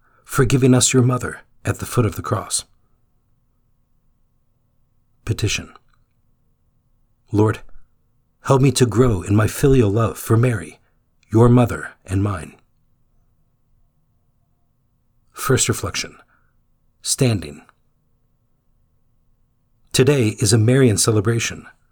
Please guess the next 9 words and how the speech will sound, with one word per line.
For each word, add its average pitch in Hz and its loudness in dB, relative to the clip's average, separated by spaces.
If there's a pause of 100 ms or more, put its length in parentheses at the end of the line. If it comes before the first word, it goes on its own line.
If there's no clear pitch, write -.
(720)
the 117 4
memorial 110 4
of 101 -2 (140)
Mary, 113 2
Mother 101 -2
of 95 -6
the - -14
Church. - -10 (1200)
Mary, 110 0